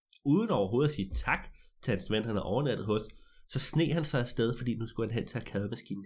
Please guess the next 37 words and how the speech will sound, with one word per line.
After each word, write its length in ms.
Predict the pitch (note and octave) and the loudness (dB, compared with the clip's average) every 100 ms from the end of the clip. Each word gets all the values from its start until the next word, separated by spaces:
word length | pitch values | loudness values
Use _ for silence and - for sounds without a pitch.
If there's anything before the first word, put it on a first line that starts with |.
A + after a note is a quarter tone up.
| - | -6
igen. 140 | F#2+ F#2+ - _ _ - | -6 -6 -12 _ _ -10
Og 60 | |
han 80 | G#2 | -8
sneg 280 | G2 - E3 | -2 0 0
afsted 320 | C#3 B2+ B2+ | 0 0 2
på 60 | C3+ | 2
liste 360 | A#2 A#2+ B2 | 2 0 -2
to. 160 | - A#2 - _ - - - - - - - - _ - - - _ - - - _ - - - - - - - _ _ _ - | -2 -4 -6 _ -14 -14 -16 -16 -14 -14 -16 -20 _ -12 -12 -20 _ -14 -12 -18 _ -12 -12 -12 -14 -12 -16 -16 _ _ _ -6
Så 100 | - | -2
gik 180 | A#2+ A2+ | 0 0
han 100 | G2 | 0
hen, 140 | G#2+ - | -2 -2
og 80 | - | -4
så 140 | - C3+ | -2 -2
stod 280 | - A#2+ | 0 0
han 100 | B2 B2+ | 0 -2
der 60 | A2+ - - - | -4 -8 -8 2
det 160 | D3+ | 4
øjeblik, 420 | B2 A#2+ B2 A#2 A2+ | 4 2 2 0 0
arkaden 460 | A#2 - G#2+ A#2 | -4 0 2 4
åbnede. 300 | G#2 G2 G#2+ | 2 2 -2
Og 60 | - | 0
så 80 | G#3+ | 2
løb 160 | B3 | 4
han 100 | A3+ | 6
ind. 120 | G3+ - - - - - - - - - - - - _ _ _ _ _ _ _ _ - | 4 2 -2 -4 -2 -2 0 2 4 6 6 6 4 _ _ _ _ _ _ _ _ -4
Så 120 | - | 0
så 200 | B2 B2 | 2 2
han, 140 | A2 G#2+ | 0 0
der 80 | G#2+ | 0
var 100 | A2+ | 2
nogle 220 | A2+ A2 | 0 0
andre, 240 | A#2 - | -2 0
der 100 | C#3+ | 0
var 100 | A2+ | 0
kommet 280 | A#2 A#2 A2+ | 2 0 0
først. 460 | - D3 - - | 0 0 0 -4